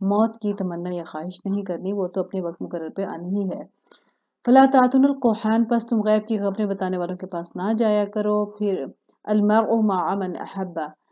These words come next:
आदमी इनके साथ होगा जिससे वो मोहब्बत करता होगा। यानी अगर दुनिया में देखना चाहिए कि हमारी दोस्ती किन लोगों से है, दुनियादार लोगों से है या उन लोगों से है जो आखिरत की फ़िक्र करते हैं। अगर हमारी दोस्ती उन लोगों से जो आखिरत की फ़िक्र करते हैं, तो इंशाअल्लाह आखिरत में भी हमारा मामला उन्हीं के साथ होगा।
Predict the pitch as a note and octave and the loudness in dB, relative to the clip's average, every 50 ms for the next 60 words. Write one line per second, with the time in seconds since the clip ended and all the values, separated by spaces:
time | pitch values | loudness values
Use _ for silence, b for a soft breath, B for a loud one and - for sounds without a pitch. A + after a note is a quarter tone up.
0 | b b b _ - - G3+ A3+ G#3+ G#3+ A#3 B3 B3 A3+ A3 G#3 G3+ A3+ A3 A3 | b b b _ 0 2 2 2 4 4 6 6 6 6 4 2 0 -2 -2 -2
1 | A3+ G3 F#3+ G3 F#3+ F#3+ G3+ G3+ F#3+ G3 F#3 - - G3+ G3 G3 F#3+ F3+ F3+ F#3 | -2 -2 -2 -2 -4 -2 -2 -2 -2 -4 -4 -2 -2 -2 0 -2 -2 -4 -6 -6
2 | E3+ E3 F3+ E3+ - - E3 D#3 - - D#3+ D#3 D#3 F3 F3 F3+ F#3+ G3 G#3+ A3 | -6 -8 -8 -8 -8 -8 -10 -8 -6 -6 -6 -6 -4 -4 -2 -2 0 0 0 -2
3 | - - G3 G3 F#3+ F3 G3 F#3+ G#3 A3+ A3+ A3+ A3 F#3+ G3+ F#3+ G3+ G#3+ G#3 G#3 | -2 -2 -4 -4 -2 -2 0 0 2 2 2 2 0 0 0 0 0 -2 -2 0
4 | F#3+ F#3 F#3+ F#3+ A3 G#3+ G#3 F#3+ F#3 F3+ F#3+ F#3+ F#3+ - A3+ G3+ - A3 A3 G3+ | 0 0 0 0 0 0 0 0 -2 -2 -4 -4 -4 -6 -8 -4 -2 0 0 0
5 | F#3+ E3+ D#3+ E3 E3 E3 - F3+ F3 F3 E3+ E3+ F#3 F#3 F#3 G3+ G#3 G#3+ G#3 G3+ | 0 -2 -4 -8 -10 -8 -8 -6 -6 -6 -6 -4 -4 -2 0 0 2 2 0 2
6 | G#3 G3+ G3 G#3 G#3 G#3 G#3+ A3 G#3+ G#3+ A3 A3+ A#3+ A3+ A3 G3+ F#3 A3 A3 A3 | 0 0 -2 -2 -4 -4 -4 -4 -2 -2 -2 0 0 0 -2 -2 0 0 0 0
7 | G3+ F#3+ F#3+ F#3 F#3 F#3 F3+ F#3 G3 G3+ F#3+ G3 - - F3 F3 - - G#3 - | 0 0 -2 -4 -4 -4 -4 -4 -4 -2 -2 -2 -2 -2 -4 -4 -6 -8 -10 -8
8 | - G3+ G3 - B3 - A#3 G3+ - E3 - - - F3+ E3 D#3+ D#3+ b b b | -10 -12 -10 -6 -4 -4 -4 -4 -6 -10 -12 -10 -10 -12 -10 -12 -14 b b b
9 | b b b - G#3+ A3 A#3+ A#3+ A#3 A#3 A3+ A3 G#3 A3 G#3+ G#3+ - A3+ G#3+ A#3 | b b b -4 2 4 6 6 6 6 6 4 2 0 -2 -2 -4 -2 0 0
10 | A3+ A#3 A3+ G#3+ G#3+ G#3 A3+ A3 G3 G#3+ F#3+ F3 F3+ - A3+ G#3+ - - G#3 G3+ | 2 2 2 0 -2 -2 -2 -2 -2 0 -2 -2 -2 -4 -8 -8 -6 -6 -8 -6
11 | - B3 A#3 B3 A#3+ B3 G3 F3 F#3+ - F#3 G3 G3+ B3+ A3 G#3+ A3 G3 G3 G3+ | -4 -2 -2 -2 -2 -2 -4 -6 -4 -6 -8 -6 -6 -6 -4 -4 -4 -4 -4 -4
12 | G3+ G#3 F#3 E3+ F3 F#3 F3+ F3 F3+ F#3+ - F#3+ F#3+ G3 F3+ F3+ F#3+ F#3 F3 E3 | -4 -6 -6 -4 -4 -2 -2 -2 -4 -6 -10 -10 -10 -8 -6 -6 -4 -4 -6 -6
13 | E3+ E3+ E3 D#3+ E3 E3 F#3 G3 - - G3+ G3+ G3 F#3+ G3 F3 - D#3+ D3+ D#3 | -6 -8 -8 -10 -8 -6 -6 -6 -6 -6 -6 -6 -6 -6 -8 -8 -8 -10 -12 -10
14 | - F#3 E3+ E3+ E3+ E3 E3 | -10 -10 -10 -8 -8 -8 -10